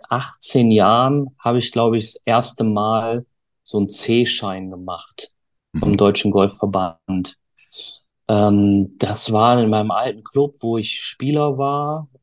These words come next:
Speaker 1: Ähm, da ha-, ist dann jemand, ha-, hab ich, hat jemand gesagt, „Hör mal, du machst das so, du spielst doch so gut,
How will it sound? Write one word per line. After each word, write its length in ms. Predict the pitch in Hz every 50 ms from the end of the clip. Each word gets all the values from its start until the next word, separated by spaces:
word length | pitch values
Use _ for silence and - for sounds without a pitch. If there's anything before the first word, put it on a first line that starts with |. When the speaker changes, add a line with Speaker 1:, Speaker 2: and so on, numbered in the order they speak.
| _ _
Speaker 1:
Ähm, 880 | 120 123 127 123 123 123 123 123 123 123 123 123 123 127 127 127 123 - _ _ _ _ _ _ _ _ _ _
da 220 | _ 113 110 110 107
ha-, 280 | 107 110 - - - 120 120 117 101
ist 180 | 107 - - -
dann 100 | 113 113
jemand, 440 | 113 113 113 110 107 110 - - _
ha-, 320 | - 104 107 107 101 101 101
hab 140 | 120 117
ich, 60 | - -
hat 280 | - - - _ _
jemand 220 | - 113 117 117 110
gesagt, 160 | 110 110 110
„Hör 80 | 123
mal, 100 | 127 123
du 100 | 117 110
machst 300 | 107 107 131 - - -
das 120 | 135 123 -
so, 140 | - 123 117
du 40 |
spielst 580 | - - - - - _ _ _ _ 170 - -
doch 100 | 156 147
so 180 | - - 143 135
gut, 340 | 131 135 139 139 135 139